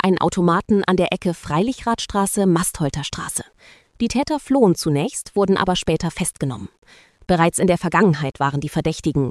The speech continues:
ein sechsundzwanzigjähriger Mann und eine siebzehnjährige Frau, im Visier der Ermittler. Sie stehen unter Verdacht, an mehreren ähnlichen Taten beteiligt gewesen zu sein.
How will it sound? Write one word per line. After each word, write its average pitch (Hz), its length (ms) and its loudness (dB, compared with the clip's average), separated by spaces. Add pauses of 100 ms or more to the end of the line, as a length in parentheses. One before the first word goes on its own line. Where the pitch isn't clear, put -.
ein 135 200 -4
sechsundzwanzigjähriger 160 960 -2
Mann 165 280 4
und - 220 -4
eine 151 180 2
siebzehnjährige 156 680 0
Frau, 160 300 2 (260)
im 196 140 6
Visier 180 320 4
der 139 120 -2
Ermittler. 135 360 -6 (600)
Sie 226 160 2
stehen 262 220 -2
unter 285 220 -2
Verdacht, - 480 -4
an 190 180 6
mehreren 226 500 4
ähnlichen 190 440 0
Taten 135 320 -6
beteiligt 127 420 -8
gewesen 123 320 -8
zu - 140 -10
sein. 123 240 -8